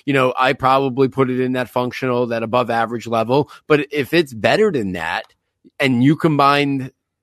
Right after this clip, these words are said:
that with the power and the play strength and the overall athleticism for a man his size, and he's got good lateral quickness. He can bounce runs to the outside.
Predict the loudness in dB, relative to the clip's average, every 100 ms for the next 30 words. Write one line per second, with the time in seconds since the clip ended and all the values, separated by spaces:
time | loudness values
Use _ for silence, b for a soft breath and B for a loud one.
0 | _ _ _ -8 0 4 4 2 -2 -4
1 | _ -6 -4 -2 -6 -6 -2 0 -2 -6
2 | -10 -12 -8 0 0 0 -4 -4 -6 -10
3 | -8 -6 -4 -4 -4 -8 -12 b b 0
4 | 2 2 4 2 0 0 0 0 -4 -2
5 | -4 0 0 0 -2 -4 -6 -4 2 4
6 | 4 2 -2 -6 -4 -4 -4 -4 0 2
7 | 2 2 0 0 -2 -2 -4 -2 -4 -6
8 | -12 B B 0 0 0 2 2 2 0
9 | 0 0 -2 -6 -2 -2 -2 -2 -2 -2
10 | -4